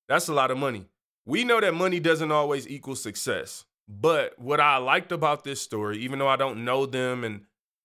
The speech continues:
I don't know if they're solid Christians, I hope they are, you know, I don't know a lot about them. So, um, I'm kinda dealing with surface level stuff to make a point here. But what I like about them, similar to companies like Chick-fil-A,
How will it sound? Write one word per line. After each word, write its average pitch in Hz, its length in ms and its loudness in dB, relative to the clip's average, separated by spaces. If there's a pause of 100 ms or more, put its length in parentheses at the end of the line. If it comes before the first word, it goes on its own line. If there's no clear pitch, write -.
I 120 80 0
don't 131 160 0
know 135 80 2
if 131 120 -2
they're 135 140 0
solid 139 480 0
Christians, 127 500 -8
I 107 100 -2
hope 127 260 -4
they 123 180 0
are, 117 240 4
you 120 140 -4
know, 120 100 -2
I 120 80 2
don't 143 220 0
know 156 160 4
a - 20 2
lot 135 180 2
about 110 260 0
them. 107 100 -6
So, 107 340 -4 (460)
um, 113 160 -6
I'm 127 100 -4
kinda 156 300 0
dealing 135 280 -2
with 120 120 -4
surface 127 400 -2
level 117 240 -2
stuff 113 280 -6
to 117 60 -10
make 110 220 -6
a 101 60 -8
point 104 360 -8
here. 98 300 -10 (440)
But 120 120 2
what 139 120 2
I 151 100 4
like 160 260 2
about 139 280 0
them, 123 220 -6
similar 139 380 -4
to 127 100 -4
companies 127 440 -8
like 113 200 0
Chick-fil-A, 110 720 -4